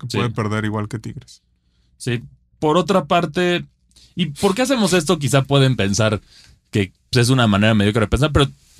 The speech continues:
Speaker 2: también tienes que revisar la, los, los escenarios, ¿no?
Speaker 1: Ah, no, claro.
Speaker 2: Porque es, es, nosotros analizamos al Toluca y es parte del escenario, entonces por eso estamos comentando esto, ¿no? Aquí América sí tiene un calendario más difícil,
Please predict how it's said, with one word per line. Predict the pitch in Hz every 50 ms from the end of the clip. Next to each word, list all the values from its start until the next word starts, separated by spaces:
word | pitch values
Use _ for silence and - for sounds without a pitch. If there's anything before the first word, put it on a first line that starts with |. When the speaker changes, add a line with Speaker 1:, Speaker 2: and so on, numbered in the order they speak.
| - -
Speaker 2:
también | - 113 110 123 135 143
tienes | 143 165 156 143
que | 131 117
revisar | 104 104 101 98 90 120 120 117 117 117 113 107
la, | - 123 117 110 110 101 107 - 107 - _ _ - - 95 98 -
los, | - 120 120 117 120 117
los | - 120 117 117 110
escenarios, | 117 98 113 - 139 170 190 170 135 113
¿no? | 107 123 160 214 214
Speaker 1:
Ah, | 226 190
no, | 156 131 117
claro. | 110 113 117 139 165 156 127
Speaker 2:
Porque | 120 117 98 113
es, | 117 120 135 -
es, | 120 139 139 - - 87
nosotros | 127 131 123 123 160 156 196 180
analizamos | 156 127 110 107 110 101 123 131 143 139
al | 131 104
Toluca | - 101 101 104 104 107 135
y |
es | 110 98 98 -
parte | - 110 104 95 -
del | 101 95
escenario, | 90 - 110 127 180 165 117 107
entonces | 104 101 113 107 104 110 104
por | - 95 98 104
eso | 98 104
estamos | 98 - 101 101 104 104 98 - - - _ _ _ - - - _ _ _ _ -
comentando | - 113 117 120 117 123 131 123 123 123 120
esto, | 110 - - 107 101
¿no? | 113 156 202 202 - _ _ _ _ _ - -
Aquí | - 143 143 139 180 196 220 196 - - _ _ _ _ _ _ _ _ _ _ _ _ -
América | - 143 160 175 190 208 214 233 - 185 170
sí | 143 156
tiene | 143 160 160 160
un | 156
calendario | 143 127 107 107 104 104 101 104 104
más | 107 107 113
difícil, | 120 110 131 104 92 87